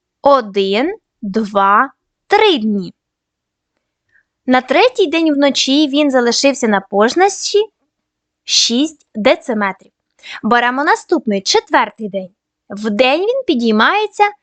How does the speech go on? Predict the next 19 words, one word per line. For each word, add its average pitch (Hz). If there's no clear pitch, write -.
знову 359
на 359
чотири 277
дециметри. 240
Були 330
на 254
висоті 330
шість 302
дециметрів 330
і 359
піднялися 294
на 269
висоту 277
чотири 254
дециметри. 349
Так, 339
це 392
висота 302
десять 403